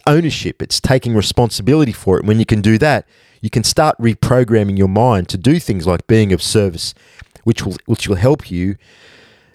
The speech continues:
uh, take that aggression and start controlling and focusing and channeling it into something positive that benefits other people.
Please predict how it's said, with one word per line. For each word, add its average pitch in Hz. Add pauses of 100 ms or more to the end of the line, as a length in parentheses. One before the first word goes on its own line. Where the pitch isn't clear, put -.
(800)
uh, 98 (480)
take 131
that 104
aggression 98
and 90
start -
controlling 107
and 92
focusing 117
and 87
channeling 120
it 92
into 98
something 98
positive 98
that 92
benefits 101
other 95
people. -